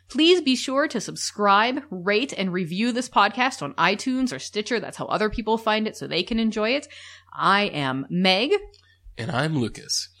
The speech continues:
Speaker 2: And in the words of Sergei Lazarev, our winner,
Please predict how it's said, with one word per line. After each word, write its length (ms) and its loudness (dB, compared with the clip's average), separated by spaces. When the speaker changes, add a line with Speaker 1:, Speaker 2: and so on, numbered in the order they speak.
Speaker 2:
And 80 4
in 80 0
the 80 0
words 500 4
of 120 -8
Sergei 420 0
Lazarev, 600 -2
our 160 -4
winner, 420 0